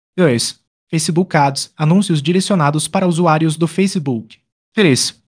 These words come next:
MailChimp, plataforma de e-mail marketing para enviar promoções. Quatro. S M Rush,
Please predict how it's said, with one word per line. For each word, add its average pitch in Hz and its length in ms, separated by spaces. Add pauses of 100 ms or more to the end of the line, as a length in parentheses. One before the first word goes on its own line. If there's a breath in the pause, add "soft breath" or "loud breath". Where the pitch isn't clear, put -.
(140)
MailChimp, 170 560 (160)
plataforma 175 540
de 185 100
e-mail 165 240
marketing 151 400
para 165 160
enviar 160 280
promoções. 165 800 (300)
Quatro. 139 360 (360)
S 196 220
M 185 160
Rush, 160 320